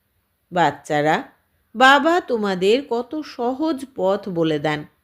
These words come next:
গৃহস্থ জীবনে থেকে পুষ্পের ন্যায় পবিত্র থাকো। কাজ কারবার করেও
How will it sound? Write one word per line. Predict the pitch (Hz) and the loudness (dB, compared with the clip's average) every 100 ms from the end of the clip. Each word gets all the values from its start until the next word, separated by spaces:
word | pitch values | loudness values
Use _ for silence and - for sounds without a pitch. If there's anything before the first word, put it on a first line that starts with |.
| _ _ _ _ 202 | _ _ _ _ -6
গৃহস্থ | 214 247 247 240 - | 2 4 4 2 -2
জীবনে | 196 165 160 156 147 147 | -4 -2 -4 -2 -4 -8
থেকে | 147 156 143 - 226 - _ _ _ | -6 -6 -6 -4 -6 -6 _ _ _
পুষ্পের | - 320 320 - 196 160 147 | -4 -2 -2 -4 0 0 0
ন্যায় | 151 160 285 - | -2 0 -2 -2
পবিত্র | 302 285 - - 151 | -2 -2 -4 -4 -6
থাকো। | 185 165 143 139 - _ _ _ _ _ - | -2 -6 -4 -10 -10 _ _ _ _ _ -4
কাজ | 226 233 - | 2 2 2
কারবার | - 240 240 233 247 247 | -2 2 2 2 2 0
করেও | 226 226 277 269 170 | -2 0 2 2 0